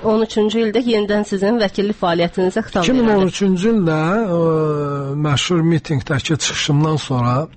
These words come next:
Speaker 2: hər tərəfi ona qədər də var idi. Ona görə ki, mənə bir ildən bir ən azı töhmət verirdilər. Maraqlı da odur ki, vəkillər, e,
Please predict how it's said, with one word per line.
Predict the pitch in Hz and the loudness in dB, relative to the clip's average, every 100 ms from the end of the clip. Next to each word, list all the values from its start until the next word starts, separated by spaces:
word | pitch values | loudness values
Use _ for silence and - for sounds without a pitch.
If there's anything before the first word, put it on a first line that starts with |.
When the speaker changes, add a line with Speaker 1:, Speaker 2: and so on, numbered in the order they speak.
| - - - - - - | -20 -20 -20 -20 -20 -4
Speaker 2:
hər | 175 180 | -2 0
tərəfi | 180 156 175 214 | 0 0 2 2
ona | 226 254 214 | 4 4 2
qədər | 165 156 143 | 0 0 -2
də | 147 | -2
var | 139 139 135 | -2 -2 -4
idi. | 160 | -2
Ona | 208 190 | 0 2
görə | 185 190 | 2 0
ki, | 196 | 0
mənə | 185 190 202 - - - - - | 0 2 0 -2 -14 -20 -20 -6
bir | 196 202 | 0 2
ildən | 185 180 202 196 | 2 0 0 0
bir | 220 185 | 0 0
ən | 170 | 0
azı | 156 185 | 0 -2
töhmət | - 156 151 156 - | -2 0 2 0 -2
verirdilər. | 120 104 101 98 120 | -6 -6 -8 -6 0
Maraqlı | 143 156 156 202 208 | 0 2 0 0 0
da | 185 | 2
odur | 165 139 | 0 -2
ki, | - 165 196 - - - - - - | -2 -2 -4 -14 -20 -20 -20 -20 -6
vəkillər, | 151 139 180 170 208 226 | -4 0 2 2 2 2
e, | 214 | 0